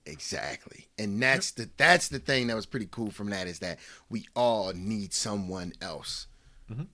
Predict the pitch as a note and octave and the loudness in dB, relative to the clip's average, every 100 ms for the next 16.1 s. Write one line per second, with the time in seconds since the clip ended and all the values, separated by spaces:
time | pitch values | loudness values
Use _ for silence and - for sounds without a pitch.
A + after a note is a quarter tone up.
0 | - - B2 B2+ - G#2+ G2+ G2 G2 F#2 | -6 -4 -2 -2 -2 -2 -2 -2 -4 -4
1 | B2 F#3+ G3+ D#2 - - - - _ - | 0 4 2 0 -12 -20 -20 -20 _ -20
2 | _ _ _ _ _ A#2 D#3+ E3 D3 D3+ | _ _ _ _ _ 2 4 4 2 2
3 | C#3+ C#3 C3+ D3 - - - - G#2 - | 2 0 0 0 -2 -8 -18 -10 -8 -8
4 | - C3 C#3+ C3 B2+ A#2 - G#2 - _ | -6 -2 -2 -2 -4 -6 -6 -14 -18 _
5 | _ _ _ _ _ _ _ - A#2+ C#3+ | _ _ _ _ _ _ _ -2 4 4
6 | - F#3+ D3+ C#3+ C#3 A#2+ - B2+ A#2 B2 | 6 6 6 4 4 4 2 2 4 4
7 | E3+ D3 - - - E3 D#3 - D#3+ D3 | 6 4 2 -4 2 4 4 4 4 6
8 | C#3 B2 A#2+ A#2 A#2 A2 G2+ A2 G#2+ C3 | 6 6 4 4 4 2 0 0 0 0
9 | C#3 A#2 A#2+ A2 - A#2+ G#2 A2 A#2+ B2+ | 0 0 0 -4 -4 -2 -2 -4 -2 2
10 | C3+ C3 C3+ C3+ C#3 A#2 A2 B2+ A#2+ A2 | 4 4 4 2 2 2 2 2 2 2
11 | - - - B2+ B2 A2+ - A#2+ A#2+ A#2 | -6 -20 -2 2 2 0 0 4 4 4
12 | G#2 G2+ - - - C3 C3 B2 A2+ B2+ | 2 -2 -4 -12 4 8 8 6 2 0
13 | D3 - B2+ A2+ A2+ F#2 A2+ G2 F#2+ C#3 | -2 0 0 0 -4 -2 -2 -2 0 0
14 | C3 - F2 D#2+ C#3 B2+ F#2 F#2 E2+ D#2+ | 0 -2 -6 2 2 2 -2 -6 -6 -6
15 | D#2+ - A2+ - D2+ F2+ F2+ C#3 - C3 | -6 -6 -4 -2 -4 -4 -2 -2 -2 -2
16 | G#2+ | -2